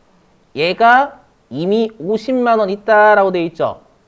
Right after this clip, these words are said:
어, 그러면 얘를 퉁치면 자기 주식 처분 이익은 백오십만 원만 나와야죠.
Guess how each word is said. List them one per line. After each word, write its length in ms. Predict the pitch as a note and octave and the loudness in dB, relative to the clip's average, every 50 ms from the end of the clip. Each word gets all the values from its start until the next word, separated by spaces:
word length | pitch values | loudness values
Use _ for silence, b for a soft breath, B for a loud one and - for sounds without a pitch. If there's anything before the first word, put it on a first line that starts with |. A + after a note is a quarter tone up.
| _ _ _ _ _ _ _ _ | _ _ _ _ _ _ _ _
어, 260 | - G#2 G#2 G2+ F#2+ F#2 | -12 -10 -8 -8 -8 -6
그러면 360 | - G3+ A3+ G#3+ G#3 F#3+ D3+ D3 | -2 -2 0 0 0 -2 -4 -2
얘를 340 | E3+ G3 G3 G3+ G3+ G3+ | -2 0 2 2 0 0
퉁치면 920 | - - D4 D#4 C#4+ - - D4 B3+ A#3+ A3 A3 G#3+ G#3+ A3 A3 G3+ D#3+ C#3 | -4 -12 -12 -12 -12 -12 -8 -6 -4 -2 0 0 2 2 2 2 0 -2 -4
자기 440 | - - C3 C#3 E3 F#3+ G#3+ G#3 G3+ | -10 -8 -8 -8 -6 -4 -6 -6 -6
주식 220 | F#3+ F#3 F#3+ F#3 | -6 -10 -12 -14
처분 400 | - - B3+ A#3+ - A#3+ A#3 G#3+ | -12 -16 -16 -12 -8 -6 -4 -4
이익은 260 | G3+ F#3+ F#3+ F3+ D#3 | -4 -4 -6 -8 -10
백오십만 680 | - - D3 C3+ C#3 C#3 D#3+ F#3 - A3 A3 G#3+ G3+ F#3+ | -12 -10 -10 -8 -6 -6 -8 -6 -6 -6 -4 -4 -4 -4
원만 220 | G3 F3+ F3 E3 | -4 -6 -6 -6
나와야죠. 540 | D3+ C#3 C#3 C#3 C3 B2 A2+ G#2 G#2+ E2 | -6 -6 -4 -4 -4 -6 -8 -8 -12 -16